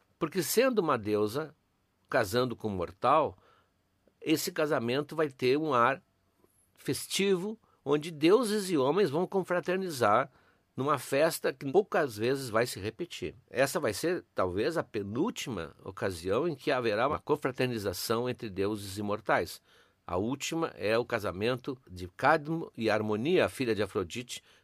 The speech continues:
que nós vamos tratar mais tarde, mas já fora da saga de Troia.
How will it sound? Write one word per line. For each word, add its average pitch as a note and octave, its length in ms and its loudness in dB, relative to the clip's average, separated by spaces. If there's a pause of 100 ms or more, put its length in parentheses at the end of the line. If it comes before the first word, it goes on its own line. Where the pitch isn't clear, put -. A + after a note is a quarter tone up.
(240)
que G#3 100 -8
nós G3 160 0
vamos C3 160 -2
tratar G#2 320 -2
mais G#2+ 220 -2
tarde, B2+ 320 2
mas D3 140 0
já D3+ 120 2
fora A2+ 320 0
da A2 120 -6
saga F2 280 -4
de G2 100 -10
Troia. C#2 300 -12